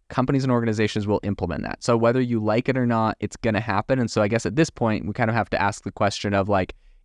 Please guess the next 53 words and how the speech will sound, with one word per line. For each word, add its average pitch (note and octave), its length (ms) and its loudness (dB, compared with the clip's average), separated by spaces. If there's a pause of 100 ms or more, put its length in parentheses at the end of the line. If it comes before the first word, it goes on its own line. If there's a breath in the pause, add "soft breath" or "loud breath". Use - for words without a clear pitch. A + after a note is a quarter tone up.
if E3+ 320 2
an A#2 160 0
A A2 160 0
I G2+ 220 2
is G2+ 360 0 (180)
running G2+ 360 2
things G2 340 0
or G#2+ 120 2
making G#2 340 2
decisions G2+ 600 -2 (280)
or, G2+ 480 2 (240)
um, G2+ 360 0
you G#2+ 120 -2
know, F#2+ 100 0
creating G2+ 400 0
content, G2 460 -2
like, F#2+ 280 -2 (720)
do A2+ 120 2
we A2 80 2
need A2+ 180 0
to B2 120 2
regulate A#2+ 540 2
it? F2+ 100 0
How G#2+ 220 0
do G#2+ 60 2
we A2 180 2
need A2 220 -2
to, G#2+ 440 0
you G#2+ 80 0
know, F#2+ 140 0
address A#2+ 400 -2
it? G2 120 -2
Do G#2 80 -2
we G2+ 60 0
need G2+ 160 -2
to A2+ 100 0
have A2+ 220 0
disclaimers A2 760 0
on G2 200 2
th-, F#2 120 -2
this G2 160 -2
kind G#2+ 180 -2
of G2 60 -6
content? - 320 -2
Like, A2+ 160 -2
you - 60 -20
can A3 100 2
have G3 80 4
all D#3+ 100 6
those D3 120 0
kind C#3 160 0
of A2 60 -4
conversations. A#2+ 640 0